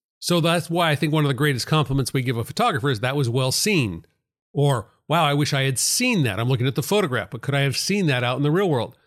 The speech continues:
Because a lot of times I don't think we do. We spend a lot of time looking. And we have a lot of photographs that are the result of looking. There are least interesting photographs. They're where we look rather than see.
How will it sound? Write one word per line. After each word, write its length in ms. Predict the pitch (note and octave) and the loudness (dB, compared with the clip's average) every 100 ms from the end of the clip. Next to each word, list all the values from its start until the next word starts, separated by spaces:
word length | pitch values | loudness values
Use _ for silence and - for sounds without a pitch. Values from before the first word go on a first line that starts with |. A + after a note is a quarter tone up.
| _ _ - | _ _ -8
Because 180 | C#3+ D#3 | -2 0
a 40 | |
lot 220 | D#3+ G3+ | 2 2
of 60 | F#3 | 0
times 260 | D3+ D3 D3 | 0 0 0
I 140 | C#3 | -2
don't 160 | D#3 D3 | -2 -4
think 180 | B2 | -2
we 120 | C#3+ D3 | -2 0
do. 280 | B3+ F#3 | 0 0
We 160 | G#2 D3+ | 2 0
spend 260 | - F3 F3+ | 2 0 2
a 80 | |
lot 180 | D#3 C3+ | 0 0
of 60 | B2 | 0
time 260 | D3+ D3+ C#3+ | 0 2 2
looking. 560 | C#3 C#3 B2 F#2 B2+ _ _ _ _ _ _ _ - | 2 0 -2 -10 -14 _ _ _ _ _ _ _ -2
And 200 | D#3+ F3 | 2 4
we 140 | F#3 | 4
have 160 | E3+ G#3 | 4 2
a 40 | |
lot 200 | G3+ G#3 | 2 2
of 80 | F#3 | 2
photographs 580 | - A3+ F#3 D#3 D3 - | 2 2 2 2 0 0
that 120 | E3 | -2
are 40 | D#3 | 2
the 80 | |
result 400 | D#3+ D3+ D3+ D3 | 2 4 2 2
of 120 | D3 C#3+ | 0 0
looking. 380 | F#3+ B2 F#2+ G#2 | -2 -2 -8 -4
There 180 | B2+ C3+ | -2 2
are 260 | C#3+ C#3 _ _ _ _ _ | 0 -2 _ _ _ _ _
least 600 | D3+ C3 C#3 E3+ F#3 - - D#3 | -4 0 4 4 2 -2 -4 0
interesting 480 | D3+ D#3 - D3+ | 2 2 0 0
photographs. 600 | C#3 F#3+ F#3 A#2 G2+ - | 0 0 0 -4 -8 -10
They're 140 | - C3 | -4 0
where 160 | C#3 | 2
we 160 | C#3 D3 | 2 2
look 520 | C#3 F3+ G#3 F3+ - _ _ _ _ - | 2 2 2 0 -8 _ _ _ _ -6
rather 300 | C3 C3+ C3 | -2 0 2
than 300 | A#2+ B2+ A#2+ _ _ _ - | 0 -2 -4 _ _ _ -6
see. 460 | - E3 A#2+ - | -2 0 -2 -8